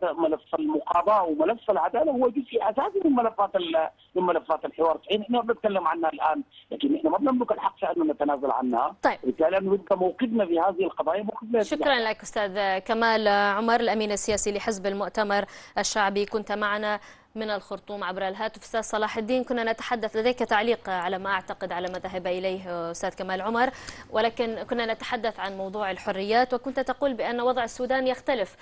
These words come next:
Speaker 2: عن الفترة السابقة، ولكن ما تقوله المعارضة بأن الحكومة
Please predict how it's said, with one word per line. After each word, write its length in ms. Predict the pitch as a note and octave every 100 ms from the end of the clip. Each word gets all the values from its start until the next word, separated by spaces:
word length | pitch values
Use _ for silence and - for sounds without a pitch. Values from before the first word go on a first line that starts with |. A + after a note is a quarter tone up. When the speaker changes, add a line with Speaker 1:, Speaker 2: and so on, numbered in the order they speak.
| - - -
Speaker 2:
عن 300 | G3 F#3 G3+
الفترة 360 | F#3+ A3 G#3+ G#3
السابقة، 560 | - G#3+ G3+ - G#3
ولكن 400 | A3 B3 B3 C4 - - -
ما 100 | B3+
تقوله 400 | C#4 D4+ D4+ C4
المعارضة 720 | A3+ A3 G#3 B3 G#3+ G3 G#3
بأن 260 | B3 B3
الحكومة 680 | B3 B3 C4+ D4 C#4 B3 B3